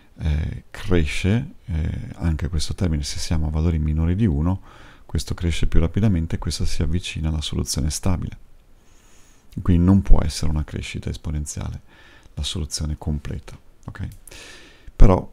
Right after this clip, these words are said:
parte, quando i, quando f di x è, ha un valore piccolo, quindi vicino a zero, questa funzione effettivamente, eh, cioè questa, mm, equazione differenziale ha come soluzione in partenza una crescita di tipo esponenziale.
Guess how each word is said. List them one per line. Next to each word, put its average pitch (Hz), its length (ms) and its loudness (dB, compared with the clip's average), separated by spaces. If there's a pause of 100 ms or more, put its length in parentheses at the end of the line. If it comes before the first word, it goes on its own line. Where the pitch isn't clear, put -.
(140)
parte, 104 760 6 (280)
quando 78 320 -4
i, 87 120 -2 (160)
quando 78 360 -2
f - 160 -2
di 82 80 0
x - 220 -4
è, 76 200 0
ha 73 140 -4
un 73 80 2
valore 76 260 2
piccolo, - 380 6
quindi 76 280 0
vicino 76 420 -2
a 92 100 0
zero, 95 500 -2 (480)
questa - 320 -8
funzione 90 600 -4 (400)
effettivamente, 82 1040 -4
eh, 76 580 -4
cioè - 140 -6
questa, 76 260 -6 (100)
mm, 80 280 -6
equazione 85 420 -4
differenziale 76 680 -4 (380)
ha - 140 -2
come 82 160 -2
soluzione 80 580 -2
in 85 240 -2
partenza - 680 10
una 78 400 -4
crescita - 560 -6
di - 100 -6
tipo - 240 -10
esponenziale. - 600 -2